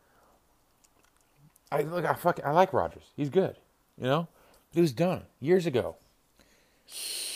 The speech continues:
It's just not, it just, I just, I don't know. I never saw it. I never saw it. And yesterday they, uh,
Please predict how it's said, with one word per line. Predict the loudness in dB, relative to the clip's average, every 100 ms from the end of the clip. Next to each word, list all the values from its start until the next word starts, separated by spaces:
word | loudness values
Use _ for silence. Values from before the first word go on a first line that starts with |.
| -10 -10 -10 -10 -10 -10 -10 -10 -10 -10 -10 -14 _ _ -20 -20 -20 -18 -16 -12
It's | -10
just | -8 -2
not, | 0 0 -4 -16 -16 -10
it | -8
just, | -6 -6
I | -2 -2
just, | -4 -10 -10
I | -6
don't | -2 -2
know. | -2
I |
never | -2 -2
saw | -2 0 0
it. | -2 -10 _ _ -10
I |
never | -4 -4
saw | -4 -6
it. | -6 -18 _ _ _ _ _ _ _ _ _ _ _ _ -6
And | -2 2
yesterday | 2 2 4 4
they, | 4 2 0 -2
uh, | -2 0 0 -2